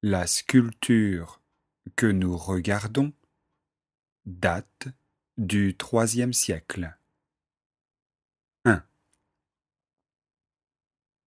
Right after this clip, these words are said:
Tu bois un café ?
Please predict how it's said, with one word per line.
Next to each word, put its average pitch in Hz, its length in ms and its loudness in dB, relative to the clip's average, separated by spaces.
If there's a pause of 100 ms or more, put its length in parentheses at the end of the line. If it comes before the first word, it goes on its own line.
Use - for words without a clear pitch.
(680)
Tu 107 240 0
bois 113 460 2 (180)
un 90 160 -2
café ? 117 580 -4